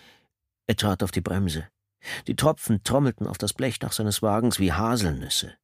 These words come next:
Die Scheibenwischer kamen kaum damit hinterher, die Wassermassen von der Frontscheibe zu schieben. Paul fuhr mit dem Ärmel seines Pullovers über das beschlagene Glas und beugte sich über das Lenkrad nach vorn.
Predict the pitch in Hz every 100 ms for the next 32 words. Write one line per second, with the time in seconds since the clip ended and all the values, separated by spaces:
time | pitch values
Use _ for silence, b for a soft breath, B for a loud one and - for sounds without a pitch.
0 | _ _ _ - 87 78 71 73 76 -
1 | 76 73 85 78 78 73 76 82 80 78
2 | 98 78 82 95 85 80 82 87 82 85
3 | 87 113 101 - 82 - - - - -
4 | - _ _ _ _ B B B - 127
5 | 135 - - 123 110 113 107 110 113 104
6 | 95 - 107 107 104 101 - 107 98 -
7 | 101 107 104 104 92 95 104 - B B
8 | B 110 - 110 90 98 98 - 101 95
9 | 90 92 90 98 104 95 95 107 92 82